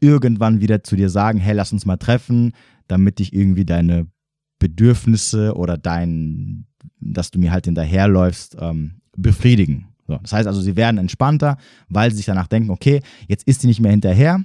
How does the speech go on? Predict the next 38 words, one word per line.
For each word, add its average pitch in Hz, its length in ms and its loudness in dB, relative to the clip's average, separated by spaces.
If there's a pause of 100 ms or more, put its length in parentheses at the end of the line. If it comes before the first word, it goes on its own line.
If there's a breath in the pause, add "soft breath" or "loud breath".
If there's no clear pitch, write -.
(140)
jetzt 98 240 -6
will 160 160 6
sie 165 80 4
nichts 160 180 0
mehr 151 140 -2
von 143 120 -2
mir, 143 160 0
jetzt 104 220 -6
hat 110 100 -6
sie 110 80 -4
jemand 98 320 0
anderen, 180 440 2 (240 soft breath)
ich 113 140 0
habe 113 120 0
jetzt 104 140 -2
meine 95 180 2
Ruhe 170 460 2 (340 soft breath)
und 110 140 2
ich 104 100 0
kann 107 160 0
mich 107 160 -2
jetzt - 320 -6 (400)
den 80 100 -6
anderen 85 360 -4
Frauen 82 320 -4
oder 76 240 -4
wen 80 140 -2
auch 76 100 -6
immer 76 320 -6 (320)
weiter, 71 560 -8 (1000)
äh, 76 280 -4
ja, 73 180 -6
mit 80 160 -6
ihnen 80 240 -2
beschäftigen.“ 78 640 -4 (720)
Dann, 104 480 0
nächste 151 320 0
Frage. 85 480 -4